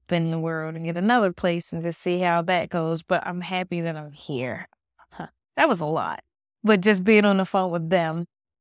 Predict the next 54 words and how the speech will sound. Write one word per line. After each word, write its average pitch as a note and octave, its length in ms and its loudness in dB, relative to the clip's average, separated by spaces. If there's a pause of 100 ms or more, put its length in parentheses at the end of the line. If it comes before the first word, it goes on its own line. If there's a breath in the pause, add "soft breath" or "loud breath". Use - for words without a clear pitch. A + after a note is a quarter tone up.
(100)
it G3+ 140 2
was F#3+ 140 4
just F#3 200 -4
amazing F3 480 0
to E3+ 80 -6
see E3+ 160 -6
their E3+ 180 0
reactions. E3 800 -4
And E3+ 200 -8
I E3 180 -6
just E3+ 200 -6
said, E3+ 180 0
"It E3 100 -2
just E3 160 -6
still F3 220 -2
doesn't D#3+ 280 -6
feel D#3+ 240 -2
like D#3 260 -4
this D#3+ 180 -10
is, D#3 140 -8 (160)
this D#3+ 160 -8
is D3+ 140 -12
happening." D#3+ 560 -4
Like, D3+ 160 -12
it - 60 -16
just D#3 140 -10
doesn't D#3 260 -6
feel D#3+ 140 -8
like D3 140 -12
it's D3+ 160 -16
mine. D#3+ 400 -8
But D3 260 -8 (340)
I E3+ 40 -10
gotta E3+ 220 0
go. G#3+ 240 6
I G3+ 80 4
gotta E3+ 180 2
get E3 140 -2
on D#3+ 100 -2
the D#3+ 80 -4
road. G#3+ 400 4 (480)
Um, F3+ 400 0 (1200)
so F3+ 120 -8
I E3+ 100 0
got G3 200 6
on G3 100 2
the F#3+ 80 0
road, F#3 300 4
listened F3+ 260 -4
to F3+ 80 -6
some E3+ 160 -10
podcasts, E3+ 920 -4
some E3+ 260 -4
music. F3+ 580 2